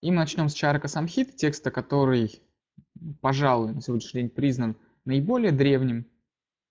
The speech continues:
который сохранился практически полностью. Вот, вообще начнём с названия, собственно говоря.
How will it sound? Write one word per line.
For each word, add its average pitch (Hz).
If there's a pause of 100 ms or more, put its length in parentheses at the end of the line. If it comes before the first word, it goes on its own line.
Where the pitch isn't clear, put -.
(460)
который 127
сохранился 123 (1300)
практически -
полностью. 156 (1800)
Вот, 123
вообще 143
начнём 147
с -
названия, 147
собственно -
говоря. 107